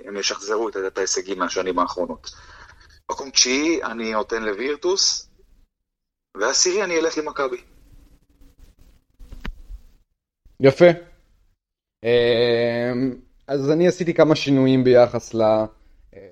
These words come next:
Speaker 2: לטבלה של יועד. אני גם חושב שריאל מדריד, אה, הקבוצה לטעמי הטובה, אה, באירופה בעונה הקרובה, אה, תסיים במקום הראשון. במקום השני אני הולך עם מילאנו של, אה, של הטור מסינה,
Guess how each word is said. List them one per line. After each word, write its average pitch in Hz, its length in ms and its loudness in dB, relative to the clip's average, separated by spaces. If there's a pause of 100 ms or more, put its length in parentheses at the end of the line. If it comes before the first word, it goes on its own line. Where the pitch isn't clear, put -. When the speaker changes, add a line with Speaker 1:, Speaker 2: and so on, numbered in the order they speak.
(140)
Speaker 2:
לטבלה 113 440 -4
של 113 200 -4
יועד. 160 440 4 (500)
אני 131 200 0
גם 143 280 4
חושב 113 340 -2
שריאל 113 440 0
מדריד, 110 420 0
אה, 90 360 0 (540)
הקבוצה 120 460 0
לטעמי 113 460 2
הטובה, 110 560 0 (500)
אה, 104 260 0
באירופה 110 440 0
בעונה 104 360 -2
הקרובה, 107 520 2 (360)
אה, 107 100 -4
תסיים 123 340 0
במקום 113 360 0
הראשון. 143 460 -2 (340)
במקום 127 220 2
השני 170 300 0
אני 151 120 2
הולך 135 240 0
עם 135 180 2
מילאנו 123 540 2
של, 104 300 -6
אה, 104 240 -2
של 107 220 -8
הטור 113 280 -4
מסינה, 135 520 0